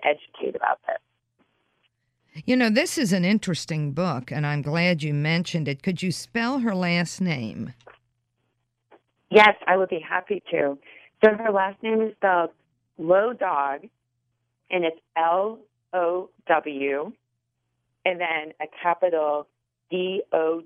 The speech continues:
Speaker 1: G. And she is a medical doctor. She is a widely known author. Um, some of your listeners may have seen her on the Doctor Oz show. She's consulted as an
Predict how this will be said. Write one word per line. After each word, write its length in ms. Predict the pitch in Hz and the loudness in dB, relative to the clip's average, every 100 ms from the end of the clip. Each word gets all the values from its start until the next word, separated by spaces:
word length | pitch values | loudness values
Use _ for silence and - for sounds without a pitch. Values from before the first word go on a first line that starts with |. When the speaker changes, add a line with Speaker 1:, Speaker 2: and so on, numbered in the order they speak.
| - | -8
Speaker 1:
G. 380 | 156 143 - - _ _ _ | -6 -6 -8 -14 _ _ _
And 100 | 185 - | -4 -2
she 80 | 220 | 0
is 180 | 214 214 | 0 0
a 80 | 202 | -4
medical 500 | 180 165 175 226 233 | -4 -4 -6 -8 -6
doctor. 600 | 190 147 - 180 196 254 _ _ _ _ _ - | -6 -6 -4 -2 -2 -6 _ _ _ _ _ -2
She 80 | 214 | 2
is 300 | 190 175 170 | 4 2 0
a 500 | 156 151 147 143 - _ _ | -2 -2 -4 -8 -14 _ _
widely 640 | 165 165 180 214 214 196 160 | -6 2 4 4 0 -4 -6
known 340 | 151 156 147 - | -6 -6 -8 -4
author. 580 | 143 143 147 165 202 226 | 0 0 0 -2 -2 -4
Um, 200 | 156 156 139 | -8 -8 -6
some 120 | 190 | -6
of 80 | 180 | -2
your 160 | 175 156 | -2 -2
listeners 460 | 165 165 165 156 - | -6 -8 -6 -6 -4
may 240 | 165 160 | 0 0
have 220 | 185 196 - _ - _ _ _ _ | 0 -2 -4 _ -20 _ _ _ _
seen 200 | - 202 | 2 2
her 380 | 196 190 175 - | 2 0 0 0
on 420 | 160 156 147 147 139 | -2 -4 -4 -8 -10
the 60 | 156 | -2
Doctor 420 | 147 151 170 151 | -2 -2 -2 0
Oz 280 | 151 147 147 - | 2 0 -2 -6
show. 180 | 170 156 - | -4 -4 -6
She's 160 | 165 143 _ _ _ _ _ _ | -10 -12 _ _ _ _ _ _
consulted 540 | 202 190 180 165 175 | -8 2 4 4 0
as 120 | 160 | -4
an 100 | 160 | -6